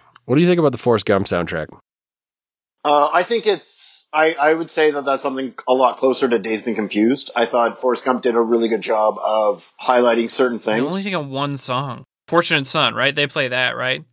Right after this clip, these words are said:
Speaker 2: Oh, well, it's, I think it's a law in the States that if you have a Vietnam scene, you have to play C C R.
Speaker 1: Yeah, you do.
Speaker 3: It's,
Speaker 1: The,
Speaker 3: it's,
Speaker 1: um,
Speaker 3: it's in the books.
Speaker 1: it's written. And then if you have a Vietnam protest, you have to play Buffalo Springfield. But, uh, which isn't about the Vietnam War,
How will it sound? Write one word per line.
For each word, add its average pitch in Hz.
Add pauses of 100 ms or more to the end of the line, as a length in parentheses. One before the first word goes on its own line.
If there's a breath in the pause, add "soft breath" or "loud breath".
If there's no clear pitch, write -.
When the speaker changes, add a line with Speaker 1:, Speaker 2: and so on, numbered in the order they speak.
(140)
Speaker 2:
Oh, 180
well, 147
it's, -
I 143
think 156
it's 180
a 156
law 110
in 113
the 107
States -
that 107
if 101
you 107
have 110
a 113
Vietnam 104
scene, 92
you 98
have 92
to -
play 85
C 80
C -
R. -
Speaker 1:
Yeah, 82
you 85
do. 82 (760 loud breath)
Speaker 3:
It's, 123
Speaker 1:
The, 123
Speaker 3:
it's, 117
Speaker 1:
um, 98 (160)
Speaker 3:
it's 143
in 147
the 139
books. 139
Speaker 1:
it's -
written. 85 (320 loud breath)
And 113
then 117
if 117
you 113
have 107
a 104
Vietnam 104
protest, 104
you 104
have 90
to -
play 95
Buffalo 95
Springfield. 85 (760 loud breath)
But, -
uh, 104
which 113
isn't 98
about 90
the 92
Vietnam 87
War, 85